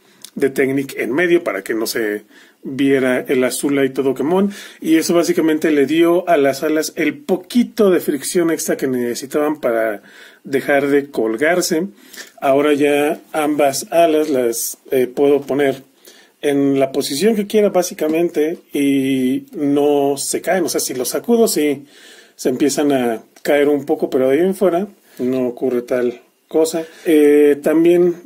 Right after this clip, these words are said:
lo que hice fue con, en cuanto a los trenes de aterrizaje, em, pues ahora ya se pueden replegar, este, hacia el fuselaje sin mayor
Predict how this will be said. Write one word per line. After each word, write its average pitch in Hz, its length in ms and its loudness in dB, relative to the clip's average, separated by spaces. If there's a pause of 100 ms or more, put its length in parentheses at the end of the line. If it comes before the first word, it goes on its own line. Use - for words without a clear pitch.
(100)
lo 147 180 0
que 147 80 -6
hice 156 140 -2
fue 156 240 0
con, 151 340 -2
en 147 180 -4
cuanto 143 280 0
a 139 40 2
los 135 180 -2
trenes 156 380 2
de 139 140 4
aterrizaje, 127 840 -2 (500)
em, 139 800 2 (160)
pues 139 140 0
ahora 156 160 4
ya 151 140 2
se 165 100 -2
pueden 143 460 0 (1400)
replegar, 135 520 0 (1080)
este, 117 1000 0 (280)
hacia 123 260 -4
el 113 60 -4
fuselaje 151 720 -2 (1080)
sin 175 320 2
mayor 139 460 2